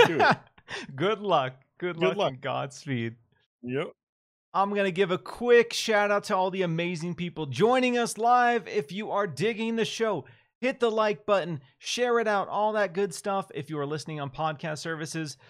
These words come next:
Speaker 2: follow the show, rate the show. I'm gonna get to some super chats here. Mister Joanna Dark says, "Hello to the goat, Miles <laughs> Dampierre, and his incredible guest, Khalif Adams. I am excited to hang out with you and the community.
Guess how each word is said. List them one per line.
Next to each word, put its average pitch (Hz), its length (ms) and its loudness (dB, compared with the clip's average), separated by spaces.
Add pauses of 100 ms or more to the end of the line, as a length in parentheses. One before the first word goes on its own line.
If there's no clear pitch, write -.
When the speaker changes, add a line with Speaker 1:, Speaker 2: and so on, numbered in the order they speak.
(340)
Speaker 2:
follow 190 280 -4
the 135 100 -4
show, 107 300 -8 (160)
rate 175 300 -6
the 151 100 -4
show. 107 400 -6
I'm 240 240 -2
gonna 233 120 -6
get 160 160 -10
to 135 80 -12
some - 160 -12
super 139 320 -10
chats 107 360 -8
here. 123 320 -8
Mister 262 440 0
Joanna 214 520 2
Dark 185 460 0
says, 143 300 -4 (300)
"Hello 226 540 2
to - 180 -6
the 170 220 0
goat, 196 500 8 (240)
Miles 156 420 0
<laughs> - 0 -
Dampierre, 175 720 -2
and 156 140 -2
his 135 120 -6
incredible 180 680 2
guest, 123 480 -2 (340)
Khalif 151 420 -2
Adams. 277 500 4 (400)
I 147 80 -4
am 151 100 -6
excited 165 440 -10
to 139 60 -4
hang 151 220 -6
out 135 80 -6
with 131 160 -10
you 165 340 -8
and 196 280 -6
the 180 60 -6
community. 214 880 -6